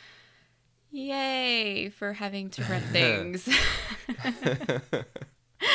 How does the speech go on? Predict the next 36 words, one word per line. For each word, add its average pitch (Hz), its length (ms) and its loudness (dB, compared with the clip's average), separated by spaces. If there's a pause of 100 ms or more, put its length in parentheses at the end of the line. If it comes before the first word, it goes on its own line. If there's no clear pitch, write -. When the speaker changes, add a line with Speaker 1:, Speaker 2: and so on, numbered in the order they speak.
(480)
Speaker 2:
I, 147 360 8
I 123 200 8
had 139 280 2
the 135 60 -6
same 135 340 2
thing. 143 540 0 (180)
I, 110 180 2
I 104 80 4
wanted 117 380 0
to 147 80 -4
stream 143 340 -2
it 143 220 -4
or 127 80 -2
get 127 100 -2
it 131 120 0
off 147 100 -2
Sky, 147 440 0
but 120 100 -4
it 113 60 0
wasn't 113 280 -2
on 107 120 -4
anywhere, 110 340 -2
so - 140 -4
I 101 60 2
had 107 200 -4
to 98 320 -2 (680)
stand 98 420 -4
up, 156 260 6 (240)
take - 200 -12
a - 40 -10
D 98 200 -4
V 90 80 -4
D 120 160 4
off 147 200 2
the 143 60 0
shelf, 131 580 0